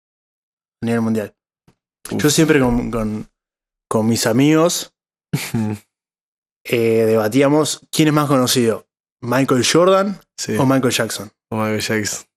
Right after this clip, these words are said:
Speaker 2: Es una buena pregunta. Creo que, creo que son dos ramas fuertes, súper fuertes, que están como a la par, al punto de que siempre hubo esa conexión entre deportistas y músicos, ¿viste?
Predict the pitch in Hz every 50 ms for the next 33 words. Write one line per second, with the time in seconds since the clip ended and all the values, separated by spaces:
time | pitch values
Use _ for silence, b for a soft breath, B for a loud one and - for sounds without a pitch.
0 | _ _ _ _ _ _ _ _ _ _ _ _ _ _ _ - - - 135 123
1 | 120 120 117 110 107 110 113 120 123 123 123 117 98 - - - _ _ _ _
2 | _ _ _ _ _ - 165 160 180 165 147 147 135 131 - - - - - 165
3 | 180 170 160 - - 156 156 156 151 151 160 156 151 147 156 156 165 165 170 175
4 | 180 175 - - - - _ _ _ _ _ - - - - - - 151 165 175
5 | 165 160 139 123 143 143 151 175 - - - - _ _ _ _ _ _ _ _
6 | _ _ _ _ - - - 156 147 151 147 135 - - 143 147 147 147 143 -
7 | 160 151 - - 110 - 131 131 131 127 131 120 117 107 101 101 101 - - 113
8 | 110 107 104 - - 127 139 147 151 185 - - _ _ _ _ _ _ _ _
9 | _ _ _ _ _ _ _ _ 123 123 120 104 - - 156 160 160 156 175 160
10 | 139 127 120 - - 117 110 107 104 104 107 - - _ _ _ _ _ _ _
11 | _ _ _ _ _ _ _ _ _ _ _ _ - - - - - - - -
12 | - - - 180 190 185 185 190 190 185 175 - 143 131 127 123 123 113 - -
13 | 151 143 131 113 120 120 117 107 113 110 107 123 123 - 139 123 - - 113 113
14 | 113 107 - - 101 104 101 98 101 110 110 - 143 123 101 - -